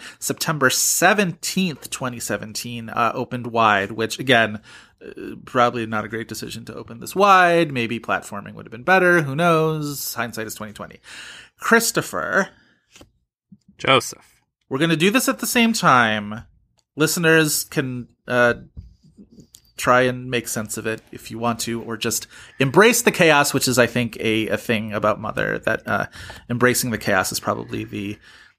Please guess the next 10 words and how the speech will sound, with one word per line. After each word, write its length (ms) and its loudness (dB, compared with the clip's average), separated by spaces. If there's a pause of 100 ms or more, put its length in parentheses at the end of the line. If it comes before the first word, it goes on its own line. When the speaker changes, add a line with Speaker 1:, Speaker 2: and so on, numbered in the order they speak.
Speaker 1:
the 200 -4
road 580 6
to 360 2
having 340 2
your 100 -2
best 240 -6
experience 500 -16
with 120 -18
this 160 -16
movie. 320 -20